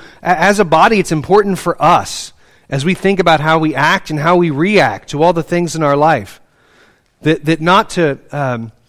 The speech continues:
if, if, if your passion is unbridled, my encouragement to you is not to excuse that under the heading of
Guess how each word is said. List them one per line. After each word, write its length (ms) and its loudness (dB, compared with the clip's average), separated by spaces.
if, 260 0
if, 200 2
if 160 2
your 140 4
passion 500 0
is 160 2
unbridled, 840 2
my 140 0
encouragement 540 -2
to 120 -6
you 140 0
is 180 -4
not 220 0
to 120 -2
excuse 460 -4
that 160 4
under 160 2
the 140 2
heading 320 0
of 120 -4